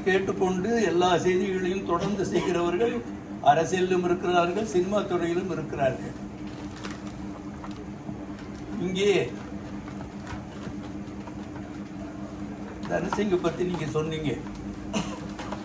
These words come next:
அவர் திரும்பி வருவார்னு சொன்னீங்க, வர வேண்டும்.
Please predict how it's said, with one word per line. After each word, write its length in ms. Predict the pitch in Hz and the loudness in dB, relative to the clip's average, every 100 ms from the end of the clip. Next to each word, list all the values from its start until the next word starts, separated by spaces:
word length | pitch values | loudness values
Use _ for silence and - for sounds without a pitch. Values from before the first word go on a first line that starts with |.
| 101 101 101 101 101 101 101 101 98 101 101 101 - 98 101 101 - 101 | -8 -8 -8 -8 -8 -8 -8 -8 -8 -8 -8 -8 -8 -8 -6 -8 -8 -6
அவர் 320 | 95 156 156 | 0 0 -2
திரும்பி 300 | - 160 160 | -4 -4 -2
வருவார்னு 580 | 147 139 139 160 151 160 | -2 -2 2 2 2 0
சொன்னீங்க, 460 | - 143 135 127 104 - - - - - - - - - - - | -2 -2 0 -2 -2 -8 -8 -8 -10 -8 -10 -8 -10 -10 -10 -2
வர 260 | 135 135 139 | 2 2 2
வேண்டும். 480 | 135 160 175 123 | 2 2 2 -2